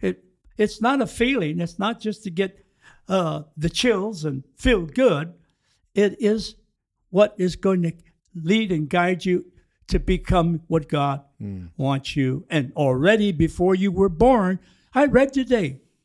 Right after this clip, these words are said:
Speaker 1: not even knowing I was coming today, I read the first chapter of Jeremiah. He was three years old.
Speaker 2: Oh, yeah. He was
Speaker 1: He
Speaker 2: a
Speaker 1: was
Speaker 2: child.
Speaker 1: actually called in his mother's womb.
Speaker 2: Mm.
Speaker 1: And you know what God said? "Before there was any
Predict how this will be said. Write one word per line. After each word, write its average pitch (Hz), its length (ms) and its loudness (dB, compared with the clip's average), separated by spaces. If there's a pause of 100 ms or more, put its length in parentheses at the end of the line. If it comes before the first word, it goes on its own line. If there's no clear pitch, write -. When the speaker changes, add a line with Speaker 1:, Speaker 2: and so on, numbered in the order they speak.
(100)
Speaker 1:
not 214 220 2
even 190 260 0
knowing 202 260 2
I 185 140 0
was 185 180 -4
coming 147 380 -2
today, 139 400 -4 (380)
I 285 120 4
read 175 440 0
the 185 100 0
first 202 380 0
chapter 180 420 0
of 180 100 -4
Jeremiah. 202 480 0 (760)
He 359 180 4
was 359 300 0
three 196 180 2
years 151 300 0
old. 240 280 0
Speaker 2:
Oh, 107 300 -8
yeah. 101 380 -8 (120)
He 113 120 -8
was 117 80 0
Speaker 1:
He 285 80 4
Speaker 2:
a 320 40 -2
Speaker 1:
was 240 120 2
Speaker 2:
child. 123 120 2 (160)
Speaker 1:
actually 214 220 -2
called 247 500 2
in 220 100 -2
his 208 200 -2
mother's 226 420 0
womb. 294 500 -2
Speaker 2:
Mm. 98 260 -10 (320)
Speaker 1:
And 196 160 2
you 202 100 0
know 240 140 2
what 233 200 2
God 233 280 0
said? 262 340 0 (680)
"Before 220 520 2
there 247 180 4
was 247 260 0
any 254 480 0